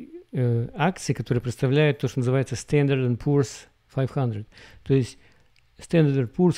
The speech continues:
это компания, которая делает рейтинги других компаний, и в частности Standard and Poor's five hundred — это пятьсот наиболее мощных крупных компаний Штатов.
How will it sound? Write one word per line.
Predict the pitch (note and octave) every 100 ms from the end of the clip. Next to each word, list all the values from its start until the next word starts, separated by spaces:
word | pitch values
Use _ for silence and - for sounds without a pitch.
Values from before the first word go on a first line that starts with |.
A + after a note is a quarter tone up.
| C3
это | C3
компания, | B2+ A#2+ C#3 B2
которая | A#2+ A#2 A2+
делает | A2+ A2 B2
рейтинги | D3 D#3+ D3+ D3+ - _ _ _ _ _ _
других | A#2+ A#2+ B2+ A#2+
компаний, | C3+ B2 B2+ B2 B2 B2+
и | D3+ A2
в |
частности | - A2+ A#2+ - A#2+ A#2 A#2+ -
Standard | - B2+ A2+
and |
Poor's | - A#2+ -
five | B2 -
hundred — | E3+ E3 D#3+
это | C#3+ A#2+ A#2+
пятьсот | - A#2+ - D#3 D3
наиболее | B2 B2+ C3 A#2+
мощных | D3 B2 - A#2+
крупных | - B2 B2
компаний | - A2+ B2 A#2+ A#2
Штатов. | - G#2+ F#2+